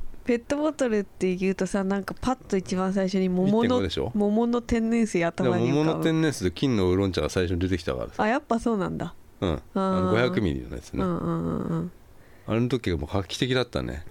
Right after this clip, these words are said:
Speaker 1: 一リットル
Speaker 2: びっくりしたよ。
Speaker 1: しかなかったよね、
Speaker 2: 一点五ね。
Speaker 1: それも。
Speaker 2: 一点五ね。
Speaker 1: 一点五回。<laughs> あー。
Speaker 2: だからだって部活の時に一点五の、
Speaker 1: うん。うん。
Speaker 2: あの、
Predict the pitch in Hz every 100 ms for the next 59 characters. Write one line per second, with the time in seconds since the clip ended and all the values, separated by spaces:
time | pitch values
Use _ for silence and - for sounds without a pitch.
0 | - 202 - 294 339 113 - 220 190 -
1 | - 76 62 - - - 175 180 175 165
2 | - 139 196 - 185 175 165 160 123 254
3 | 80 202 190 90 82 190 - 349 370 539
4 | - - - - - - - 508 440 427
5 | 415 - 214 190 185 180 175 175 175 170
6 | 185 120 98 92 101 - 95 101 147 -
7 | 156 151 120 82 87 131 - - 95 90
8 | 90 85 87 80 73 - 190 165 165 214
9 | - - - - - - - 76 71 71
10 | 71 69 69